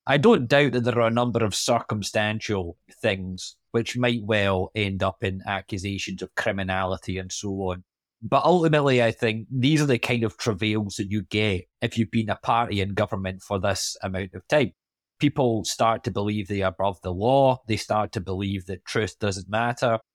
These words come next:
That's probably where the stuff around the membership numbers comes from. Ultimately, the question you initially asked, Pete, was that, you know,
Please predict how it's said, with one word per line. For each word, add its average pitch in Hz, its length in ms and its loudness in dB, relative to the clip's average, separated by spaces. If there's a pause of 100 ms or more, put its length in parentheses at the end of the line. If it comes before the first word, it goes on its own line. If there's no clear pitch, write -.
(160)
That's 127 260 0
probably 143 500 2
where 110 160 2
the 101 80 -2
stuff - 280 -2
around 101 240 0
the 95 60 -2
membership 101 640 -2
numbers 95 420 -4
comes 131 360 0
from. 95 180 -4
Ultimately, 95 540 -2
the 95 100 -6
question 107 400 -4
you 95 80 -6
initially 113 380 0
asked, 90 300 -6
Pete, 123 200 0 (220)
was 123 200 2
that, 127 300 4
you 147 120 0
know, 98 240 0